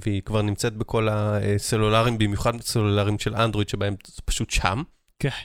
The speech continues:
Speaker 1: אלא אם זה סיני, שיש בסיני כמעט אין את החבילות של גוגל, אבל בכל שאר הסמארטפוני אנדרואיד, אה, הקוריאנים ו-, וכולי, יש לך את ה-,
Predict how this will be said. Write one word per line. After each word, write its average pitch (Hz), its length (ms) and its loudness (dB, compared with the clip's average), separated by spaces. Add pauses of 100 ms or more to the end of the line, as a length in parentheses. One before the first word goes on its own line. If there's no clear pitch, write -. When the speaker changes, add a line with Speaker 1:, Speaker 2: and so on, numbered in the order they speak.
(560)
Speaker 1:
אלא 113 180 4
אם 117 100 2
זה 113 100 -4
סיני, 110 320 2
שיש - 260 -2
בסיני 110 440 0
כמעט 104 320 0
אין 107 80 0
את - 60 -8
החבילות 104 340 0
של 107 120 -2
גוגל, 120 300 0
אבל 98 140 2
בכל 101 280 -2
שאר 104 280 0
הסמארטפוני 98 680 0
אנדרואיד, 101 380 0
אה, 101 60 0 (400)
הקוריאנים 101 720 0
ו-, 95 60 -2 (340)
וכולי, 101 380 0 (680)
יש 117 260 2
לך 107 160 -4
את 98 180 0
ה-, 92 720 2